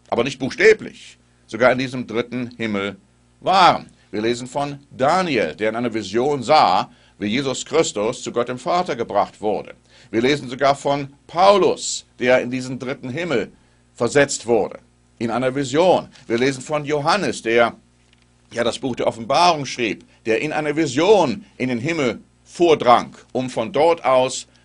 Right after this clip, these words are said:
zu beschreiben, was er dort sehen konnte im dritten Himmel, aber dann auch, was auf Erden geschehen würde zur Zeit des Tages des Herrn, einer prophetischen Zeitspanne. Wir lesen zum Beispiel auch, dass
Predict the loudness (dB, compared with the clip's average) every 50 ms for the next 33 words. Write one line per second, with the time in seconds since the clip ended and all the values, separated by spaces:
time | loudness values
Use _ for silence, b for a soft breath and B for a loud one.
0 | b b b -10 -8 -6 -6 -6 -6 -2 2 4 6 6 6 6 4 0 -8 -10
1 | -12 b b b b _ 0 0 0 2 0 4 6 6 6 6 4 -2 -10 _
2 | _ _ _ _ _ _ _ _ _ 0 0 0 2 2 2 2 2 2 0 0
3 | 0 0 0 0 -2 -8 -8 -6 -6 -6 -4 -2 -2 -2 -2 -2 -8 -6 -4 -2
4 | -2 0 0 0 0 -2 0 0 0 0 2 2 0 0 0 -2 -4 -2 -2 -2
5 | -2 -2 -2 0 0 0 0 -2 -6 -10 -10 -14 -12 -8 -6 -6 -4 -6 -6 -4
6 | -4 -2 -2 -2 -4 -6 b b b b b -10 -8 -8 -8 -4 2 4 4 4
7 | 2 -2 -8 -4 -2 2 2 2 2 0 -4 -10 -10 -12 -8 -4 -2 0 0 0
8 | -2 -4 -6 -8 -8 -10 -10 -8 -8 -8 -8 -10 -12 -14 -14 b b b b _
9 | -6 -2 0 0 0 -2 -4 0 0 2 2 0 -4 -12 _ _ _ _ b b
10 | b b b b b b b b b b -2 2 2 2 2 2 0 -2 -2 -2
11 | -4 -8 -8 -2 0 0 0 0 -2 -2 -2 -2 -2 0 0 -2 -2 -2 -6 -12
12 | -14